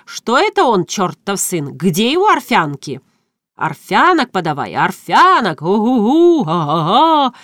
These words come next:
Ревла несамовита ціла метка охриплих голосів, то товстих, наче гуркіт від грому, то тонких, ріжучо ляскучих. Народ так і хлинув до халабуди. Що там,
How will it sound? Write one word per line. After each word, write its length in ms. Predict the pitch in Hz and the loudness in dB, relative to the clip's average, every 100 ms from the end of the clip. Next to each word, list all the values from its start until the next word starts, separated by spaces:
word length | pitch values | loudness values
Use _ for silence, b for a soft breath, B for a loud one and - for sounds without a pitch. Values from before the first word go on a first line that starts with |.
| B B | B B
Ревла 640 | 156 165 147 165 277 311 | -8 -6 -4 0 2 2
несамовита 840 | 294 214 - 165 151 190 254 220 | 0 -2 -4 -4 -2 -2 -2 -4
ціла 560 | 196 - - 277 339 285 | -8 -8 -2 0 2 2
метка 460 | 247 240 226 208 190 | 0 -2 -4 -4 -4
охриплих 520 | 175 180 196 180 175 | -2 -2 -2 -2 -6
голосів, 640 | 143 160 156 - 220 160 b b _ | -4 -6 -6 -4 -2 -2 b b _
то 120 | 170 | -10
товстих, 640 | 135 120 - - 240 311 | -10 -10 -10 -4 -2 -2
наче 300 | 247 240 240 | -2 -4 -2
гуркіт 580 | 220 156 240 214 214 202 | -4 -2 -4 -2 -6 -4
від 120 | 190 | -4
грому, 500 | 165 151 190 214 185 B B B B | -4 -2 0 2 0 B B B B
то 140 | 294 | -2
тонких, 720 | 311 220 180 - 240 294 - b b | 0 0 0 0 -2 0 -4 b b
ріжучо 720 | 160 165 160 247 247 226 220 - - | -4 -2 0 -2 -2 -6 -6 -8 -10
ляскучих. 1120 | 139 180 - - - 147 127 - 123 - _ _ _ _ _ 151 | -6 -6 -6 -10 -12 -10 -10 -14 -14 -18 _ _ _ _ _ -6
Народ 480 | 165 175 214 302 - - b b _ | -2 2 4 4 0 -16 b b _
так 380 | 147 202 233 | 2 2 2
і 100 | 247 | -4
хлинув 560 | 254 226 180 185 226 240 | -2 0 2 2 0 -2
до 120 | 226 | -2
халабуди. 680 | 226 254 254 151 135 123 131 - _ _ _ _ _ | -2 -2 -2 -2 -6 -6 -10 -14 _ _ _ _ _
Що 400 | - - 214 233 | -12 -4 -2 -2
там, 200 | 143 | -4